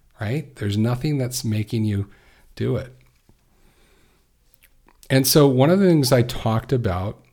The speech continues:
in the webinar was an, a new opportunity that I have for the Porn Free Radio community. And it's a course I'm launching in December. And I'm gonna tell you a little bit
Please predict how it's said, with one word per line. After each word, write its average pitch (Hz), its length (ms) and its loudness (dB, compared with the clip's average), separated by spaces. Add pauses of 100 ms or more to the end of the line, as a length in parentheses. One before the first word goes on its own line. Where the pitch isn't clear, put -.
(240)
in 120 540 2
the 120 220 -2
webinar 101 720 0 (120)
was 101 480 -4 (100)
an, 101 200 -4
a 113 140 -4
new 113 220 2
opportunity 113 880 -2
that 92 200 -10
I 92 120 -6
have 95 580 -8
for 95 360 -8
the 92 80 -8
Porn 92 340 -8
Free 98 200 -8
Radio 92 400 -6
community. 98 800 -6 (500)
And 104 100 -6
it's - 160 -8
a - 40 -8
course 147 500 -2
I'm 117 180 0
launching 98 540 -4
in 101 160 -6
December. 95 500 -6
And 92 100 -8
I'm 104 60 -2
gonna 139 140 -4
tell 170 220 -6
you 160 120 0
a - 20 -2
little 110 180 0
bit 101 120 0